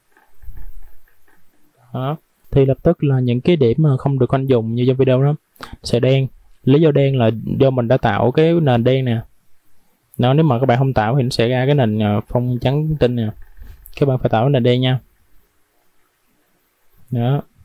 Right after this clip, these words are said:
Rồi, tiếp theo là mình sẽ khoanh dùng những cái khung hình khác nha. Các bạn ấn Ctrl và bấm nút điều hướng là bên tay phải. Nó sẽ ra một cái khung khác. Rồi, tiếp theo là mình sẽ khoanh dùng nha. Trước khi khoanh dùng, các bạn thả xuống cái phần nền điện thoại nè. Các bạn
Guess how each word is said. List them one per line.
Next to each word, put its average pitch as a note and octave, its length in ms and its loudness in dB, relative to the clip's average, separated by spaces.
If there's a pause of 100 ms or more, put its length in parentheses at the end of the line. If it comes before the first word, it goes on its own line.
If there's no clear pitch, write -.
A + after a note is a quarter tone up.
(340)
Rồi, B2+ 180 -8
tiếp D3+ 80 0
theo D3 140 0
là C3 60 2
mình B2 140 0
sẽ B2+ 140 0
khoanh C#3 200 0
dùng A#2+ 140 0
những A#2 140 -2
cái D#3 120 2
khung C#3+ 200 -2
hình B2 160 2
khác D#3 240 -2
nha. D3 180 2 (100)
Các - 140 -12
bạn - 100 -2
ấn D3 100 0
Ctrl B2+ 280 0 (240)
và A#2+ 160 0
bấm C#3+ 180 -2
nút E3+ 120 0 (500)
điều B2 200 4
hướng C#3+ 260 4
là D3 80 4
bên B2+ 160 -2
tay B2+ 160 2
phải. A2+ 380 -2 (640)
Nó C3+ 120 2
sẽ - 160 -2
ra B2 160 0
một A2+ 180 -2
cái C#3 540 -2 (160)
khung B2+ 200 -4
khác. D3 220 -2 (240)
Rồi, A#2 260 0
tiếp D#3 80 0
theo D3+ 160 2
là B2 60 2
mình A2 80 -2
sẽ C3 100 -2
khoanh C3 180 2
dùng A#2+ 140 0
nha. B2+ 180 0 (480)
Trước D#3+ 140 0
khi D3+ 80 -2
khoanh C#3 180 0
dùng, A#2+ 140 -2
các C3 60 -2
bạn G#2 260 0
thả A2+ 320 -2
xuống F3 360 0 (600)
cái D#3+ 120 0
phần C#3 140 0
nền A2+ 140 0
điện A#2 80 0
thoại A2+ 140 2
nè. A#2+ 220 0 (1080)
Các D3 100 2
bạn C3+ 320 0